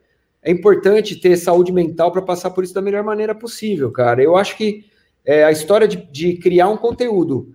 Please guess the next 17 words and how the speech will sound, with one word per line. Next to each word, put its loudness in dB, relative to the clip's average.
pra 0
ajudar -2
as -6
pessoas 0
a -2
passar -8
por -6
isso -6
também, -2
que -2
é 2
o -2
que -6
eu -6
tenho -4
feito -2
agora, -2